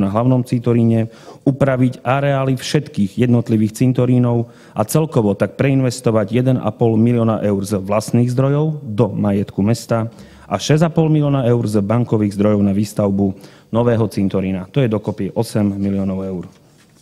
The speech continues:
Ad dva, informácia o stavbe, odpoveď Mestského úradu. Celkový odhadovaný náklad na stavby podľa projektovej dokumentácie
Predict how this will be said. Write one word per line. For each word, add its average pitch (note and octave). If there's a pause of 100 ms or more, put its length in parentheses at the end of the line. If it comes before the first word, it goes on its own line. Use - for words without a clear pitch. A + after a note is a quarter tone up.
(2250)
Ad A2
dva, B2 (560)
informácia A#2+
o G#2+
stavbe, G2
odpoveď G#2
Mestského G2+
úradu. B2 (560)
Celkový D#3+
odhadovaný C3
náklad B2
na A2
stavby A#2
podľa G#2+
projektovej A2+
dokumentácie A#2+